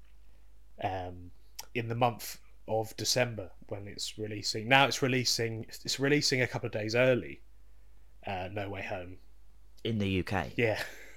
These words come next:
Speaker 1: <laughs> Where me and Sam were talking about this, uh, on a, on a previous podcast. Um, there's been certain things that we've talked about, and then immediately something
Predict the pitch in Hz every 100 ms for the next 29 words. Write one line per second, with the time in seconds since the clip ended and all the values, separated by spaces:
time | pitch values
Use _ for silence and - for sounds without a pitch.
0 | - - - - - 139 135 151 156 -
1 | 156 156 143 147 131 123 120 95 117 -
2 | 127 117 110 117 113 107 - 113 107 135
3 | 131 120 107 - 127 - 90 90 - -
4 | - - - - - - - - - 117
5 | 117 117 113 - - - - - 131 156
6 | 151 139 156 139 131 151 139 131 131 117
7 | 135 131 123 - 151 - 123 107 107 -
8 | 123 127 131 139 143 135 123 - 120 113
9 | 113 - - - - - - - - -
10 | - - 131 101 127 120